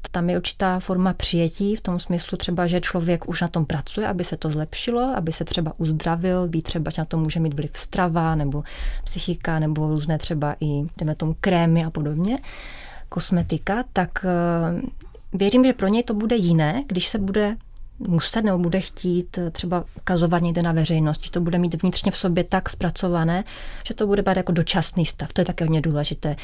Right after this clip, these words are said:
Jestli vnímá ten stav jako dočasný a nějak přechodný, anebo jako trvalý, jako nějaký handicap. Takže v tom je to určitě důležité a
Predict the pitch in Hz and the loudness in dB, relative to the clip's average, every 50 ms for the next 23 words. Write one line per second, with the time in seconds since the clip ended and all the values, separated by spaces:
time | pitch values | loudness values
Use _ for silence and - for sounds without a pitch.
0 | - - - 180 170 - - 185 170 175 185 180 180 180 175 175 196 185 - - | -10 -6 -2 -2 0 0 0 0 4 6 6 6 6 6 4 2 2 0 0 0
1 | 180 175 180 175 - 185 165 175 165 - - 190 - - - 190 180 180 - 175 | 0 0 0 0 0 0 0 2 0 2 0 0 -2 0 0 2 2 2 2 2
2 | 170 175 170 - - - - 180 - - - 160 143 156 165 190 233 - - 175 | 2 0 0 -2 -4 -2 0 0 0 2 2 2 4 4 4 4 4 4 2 2
3 | 170 175 175 180 185 180 175 - 185 - - 175 170 160 180 175 180 185 170 165 | 2 2 2 2 2 0 0 0 -2 0 0 0 2 2 2 2 2 2 0 0
4 | - 175 170 160 160 165 - - 170 160 160 156 151 139 143 - - - - - | 0 2 2 2 2 0 0 0 0 2 2 4 2 2 0 -2 -4 -6 -6 -6
5 | - - - - - - - - - - - - - - - - - - - - | -8 -10 -12 -14 -16 -16 -14 -14 -14 -14 -14 -14 -14 -12 -12 -14 -14 -14 -10 -2
6 | - 160 151 165 156 170 180 175 156 - - 180 185 190 - 170 180 180 - - | 0 2 4 4 6 6 6 4 4 2 4 4 4 4 4 2 2 2 2 2
7 | - 190 175 180 170 170 165 165 151 160 - - 175 180 202 - - - - 175 | 2 2 4 4 4 6 6 4 4 0 0 -2 -2 0 0 -2 -2 -2 -2 0
8 | 170 165 165 165 | 0 2 2 2